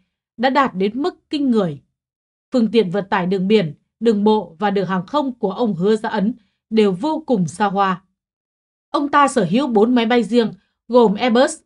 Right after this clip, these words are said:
A C G ba ba mươi và Airbus A C G ba một chín. Trong đó, Airbus A C G ba ba mươi có giá hai trăm hai mươi triệu đô la Mỹ. Ông cũng sở hữu du thuyền sang trọng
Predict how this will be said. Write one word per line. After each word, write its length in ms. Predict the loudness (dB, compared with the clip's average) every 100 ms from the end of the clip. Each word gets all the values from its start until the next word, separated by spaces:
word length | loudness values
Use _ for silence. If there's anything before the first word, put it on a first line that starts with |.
| -2
A 80 | 0
C 440 | 0 0 -2 0
G 40 | 0 0 0
ba 220 | 2 2
ba 180 | 2 2
mươi 360 | 4 2 0 -8 _ _ -4
và 280 | 2 2
Airbus 540 | 0 -2 0 2 0 -2
A 100 | -2 -2 0
C 220 | -2 0
G 40 | 0 0
ba 220 | 0 2 2
một 180 | -2 -4
chín. 280 | -4 -2 -4 -8 _ _ _ _ _ _ _
Trong 200 | -6 2
đó, 320 | 4 4 4 0
Airbus 400 | 0 4 2 0 _ -2
A 80 |
C 400 | 0 0 -2 -2
G 40 | 0 0
ba 120 | 2 2
ba 180 | 2
mươi 340 | 2 2 2 -2 _ _
có 140 | -2 0
giá 280 | 2 0 -2
hai 260 | -4 -6 -4
trăm 200 | -4 -4
hai 180 | -4
mươi 120 | -2 -2
triệu 180 | -2 -4
đô 160 | -4
la 140 | -4 -2
Mỹ. 260 | -2 -2 -8 _ _ _ _ _ _ _
Ông 280 | -2 -2 0
cũng 180 | -2 -2
sở 200 | -2 -4
hữu 260 | -2 -6
du 200 | -4 -6
thuyền 220 | -2 -2 -2
sang 240 | -6 -2
trọng 200 | -2 -4